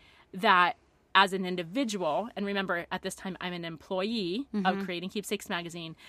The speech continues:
Speaker 1: I for sure promoted the heck out of it. Now this is before we had Instagram or Facebook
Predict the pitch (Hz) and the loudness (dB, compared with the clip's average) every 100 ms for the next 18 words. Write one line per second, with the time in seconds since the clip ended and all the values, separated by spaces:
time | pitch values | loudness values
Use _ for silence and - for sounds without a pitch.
0 | - - 196 202 202 202 - - 202 - | -20 -4 0 2 4 2 -2 -8 -6 -2
1 | 190 175 175 - 180 156 165 180 233 180 | -2 -2 -4 -6 -6 -4 -4 0 0 2
2 | 156 - 98 165 180 180 202 233 214 214 | 0 -2 -8 -4 -4 -4 -4 -6 -2 0
3 | 202 190 185 180 - - - - 175 175 | 0 0 0 -2 -6 -8 -8 -6 -4 -2
4 | 175 180 190 175 170 - - 175 170 | -2 -4 -6 -8 -6 -8 -4 0 0